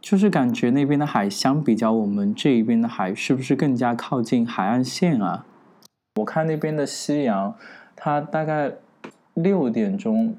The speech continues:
到七点钟我都能，还能看到哎，而且那个它特别红，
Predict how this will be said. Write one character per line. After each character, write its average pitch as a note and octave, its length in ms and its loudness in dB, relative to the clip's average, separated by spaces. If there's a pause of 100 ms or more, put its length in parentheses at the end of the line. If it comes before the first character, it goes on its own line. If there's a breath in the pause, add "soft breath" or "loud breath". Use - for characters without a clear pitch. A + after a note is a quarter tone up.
到 C#3 160 -2
七 - 320 -4
点 A2+ 200 0
钟 G#2+ 180 0
我 G2 100 -2
都 A#2 140 -2
能， A2 140 2
还 G#2+ 120 -4
能 G2+ 160 -2
看 G#2+ 360 -2
到 G2 300 -2
哎， - 60 -10 (300 loud breath)
而 C3+ 140 0
且 D3+ 160 0
那 D#3+ 200 0
个 B2+ 320 0 (460 loud breath)
它 - 120 -2
特 A#3+ 180 2
别 D3 140 2
红， G2 460 -2